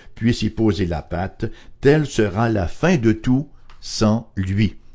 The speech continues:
On reconnaît bien là, pour ceux qui sont minimalement familiers avec, euh, les discours, les prédications de Spurgeon, ses images et toute son éloquence, comme il savait bien illustrer, imager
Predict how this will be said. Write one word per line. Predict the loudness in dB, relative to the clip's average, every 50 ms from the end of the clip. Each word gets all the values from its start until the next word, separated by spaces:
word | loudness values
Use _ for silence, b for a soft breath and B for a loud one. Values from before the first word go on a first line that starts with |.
| -10 -6
On | -6 -4
reconnaît | -4 -4 0 2 4 4 4
bien | 6 6 4 6 6
là, | 4 4 4
pour | 4 2 2 2
ceux | 0 -2
qui | -2 -4 -4
sont | -4 -2 0
minimalement | 2 2 2 4 4 4 4 4 4 2 2 2
familiers | 0 -2 -2 -2 -2 -2 2 2 2 2 0 B B B B B B B B 0
avec, | 0 0 2 4 2 2 2 0 0 0
euh, | 0 0 0 0
les | 0 0 0
discours, | 0 -2 -4 -4 -4 -2 0 2 4 4 4 2 0
les | 0 0
prédications | 2 2 2 0 0 0 0 0 2 2 0 0
de | 0 0 -2
Spurgeon, | -2 2 4 4 4 4 2 2 2 2 2 2 0 B B B B B
ses | B 2 6 6 6 6 6 4 4 4
images | 6 6 6 6 4 4 4 4 4 2 2 0 -2 -4 -4 B B B B B 4
et | 6 6 6 6
toute | 4 2 0 0 0
son | 0 0 2 4 4
éloquence, | 4 4 2 0 0 0 -4 -4 -4 -8 -12 -14 0
comme | 4 4 6 6 4 2 0 -2 -2 -2 0
il | 2 4 4 4 4 2
savait | 2 4 4 2 4 4 2 2
bien | 2 2 4 4 4 4 0 -4 -4 -2
illustrer, | 0 2 2 2 0 2 2 4 4 6 4 2 0 B B B B B B 0
imager | 4 6 6 8 8 6 4 4 2 0 0 0 -2